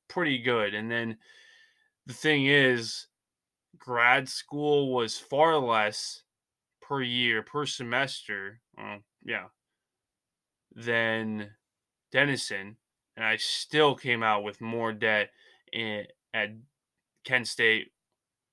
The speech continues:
or for grad school than I did at Denison, which is insane. But yeah, if you have a full ride scholarship, you have a good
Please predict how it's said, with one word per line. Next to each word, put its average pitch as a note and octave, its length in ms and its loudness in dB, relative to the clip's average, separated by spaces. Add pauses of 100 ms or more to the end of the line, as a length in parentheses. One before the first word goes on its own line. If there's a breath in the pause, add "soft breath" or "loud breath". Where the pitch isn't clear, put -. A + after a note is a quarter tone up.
(680)
or A2 100 -4
for A2 160 -12
grad A#2 380 4
school G#2+ 360 -4
than G#2 140 -4
I G#2 120 -2
did G2+ 320 -2
at G2 200 -6
Denison, G2 500 -6
which G2 200 -18
is F#2+ 400 -16 (260)
insane. B2+ 560 -2 (1500 loud breath)
But D3 180 6
yeah, D3+ 240 10
if A2+ 120 0
you E3+ 120 2
have F#3+ 260 8
a D#3 100 4
full D#3+ 220 2
ride C#3+ 240 4
scholarship, B2+ 580 0
you B2 80 0
have B2 140 2
a A#2+ 80 -6
good A#2 300 -2